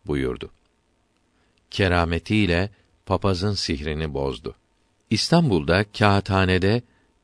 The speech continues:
ev yap sabun fabrikası olan Rıfat Bey'in pederi Abdülvehhap Efendi bin dokuz yüz altmış üçte vefat etti.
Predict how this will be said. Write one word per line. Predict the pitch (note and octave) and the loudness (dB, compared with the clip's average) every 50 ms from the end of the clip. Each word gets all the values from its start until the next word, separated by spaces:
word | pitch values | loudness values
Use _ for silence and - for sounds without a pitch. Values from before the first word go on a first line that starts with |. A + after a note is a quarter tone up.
| _ _ _ - | _ _ _ 2
ev | - C3+ D3 C3+ | 4 4 4 4
yap | A2 G2+ A2 G#2+ G#2 - | 4 4 4 4 2 0
sabun | - - - - G2+ F2+ A2 C#3 C#3+ | -4 -4 -2 0 2 4 4 2 2
fabrikası | - G2+ F#2 E2 F2 E2+ - G2 F2 - - F#2 | 4 2 2 2 2 0 0 -2 -2 -2 0 0
olan | D#2+ D#2+ D#2+ E2+ F#2 G2 F2+ - - _ _ _ _ _ _ _ _ - - | 2 2 2 2 0 0 -4 -10 -14 _ _ _ _ _ _ _ _ -8 -4
Rıfat | D#2 F#2 G2 - - C3 C3+ _ - | -2 -2 0 2 2 2 2 _ 2
Bey'in | G#2 G2+ G2 F#2 F2+ E2 | 2 2 2 2 -2 -2
pederi | - F#2 E2+ C#2+ D2+ D#2+ D#2 E2 F2+ F#2 _ _ _ _ _ - | 0 0 0 2 2 0 2 0 0 -2 _ _ _ _ _ -2
Abdülvehhap | - G2+ G2 F#2 F2+ G#2 F#2+ F2+ F#2 F#2+ E2+ D#2 G2 A2 - - | -2 0 0 2 2 0 2 2 0 0 0 2 0 0 2 2
Efendi | G#2 - - G#2+ G#2 G#2 G2+ G#2+ A#2+ A#2 _ _ _ _ _ _ _ _ _ - - | 0 2 0 -2 -2 -2 -2 -2 -2 -2 _ _ _ _ _ _ _ _ _ -8 -2
bin | F#2 A2 A2+ A2 | 0 0 2 4
dokuz | A2 A2 - - C3 A#2 | 2 2 2 2 0 2
yüz | G#2+ G#2+ G2 | 2 0 0
altmış | F#2 F2+ - - - F#2 D#2 | 0 0 -2 -4 -6 -6 -4
üçte | F#2 E2+ - - F#2+ E2+ C#2+ | -4 -6 -4 -2 -2 -2 -2
vefat | C#2 C2+ - E2 D2 C2 - - | -4 -6 -4 -4 -4 -4 -4 -6
etti. | C#2+ C2 _ - - A#1+ A#1 | -8 -8 _ -10 -12 -12 -12